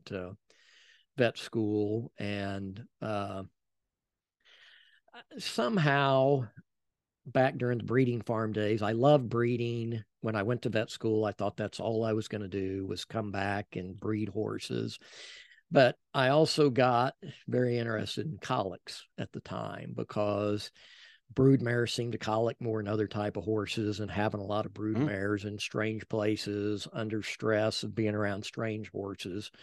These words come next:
Speaker 1: you know, you had a lot of colics. And,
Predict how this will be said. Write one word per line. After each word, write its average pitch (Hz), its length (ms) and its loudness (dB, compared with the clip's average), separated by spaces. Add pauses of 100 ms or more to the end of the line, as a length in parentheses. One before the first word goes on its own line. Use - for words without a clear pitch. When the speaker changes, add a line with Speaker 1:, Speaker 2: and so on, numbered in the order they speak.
(500)
Speaker 1:
you 139 100 2
know, 110 120 0
you 107 120 0
had 113 200 2
a - 20 -2
lot 104 240 0
of 98 80 -10
colics. 123 640 0
And, 110 640 -2